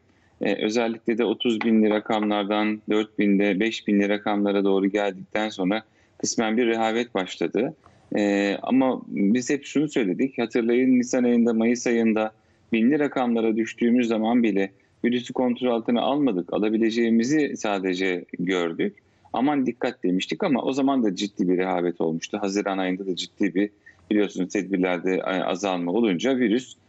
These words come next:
e, tekrar güç kazanmıştı. Şimdi de aynı şekilde otuz binden bu rakamlara gelince biraz rehavet oldu. Hafta sonları kısıtlamalar acaba gevşetilebilir mi,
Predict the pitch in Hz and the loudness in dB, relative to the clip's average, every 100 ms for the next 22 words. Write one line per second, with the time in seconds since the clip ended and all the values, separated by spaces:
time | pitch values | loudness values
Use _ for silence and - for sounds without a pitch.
0 | _ - - 98 - 113 - 123 117 117 | _ -8 -4 -2 -2 -4 -2 -2 0 -2
1 | 123 95 90 78 - - 90 - 165 180 | -2 -2 -4 -4 -8 -6 -4 -2 -2 0
2 | 151 123 135 165 147 117 - - 101 - | 0 0 0 -2 -2 -4 -4 -4 -2 -2
3 | - - 127 131 120 120 120 120 131 120 | -4 -4 0 2 2 2 0 2 0 0
4 | 117 104 95 104 143 104 85 147 - _ | -2 -2 0 2 2 0 0 -2 -4 _
5 | _ _ - 156 143 147 143 135 135 135 | _ _ -6 -2 0 -2 0 0 0 0
6 | - 92 - 113 120 131 - 123 120 120 | 0 -2 0 -2 -2 -4 0 2 2 0
7 | - - 120 117 117 113 113 110 113 110 | -4 -4 0 2 2 2 2 2 0 0
8 | 110 117 110 107 110 107 95 | -2 0 0 2 2 2 0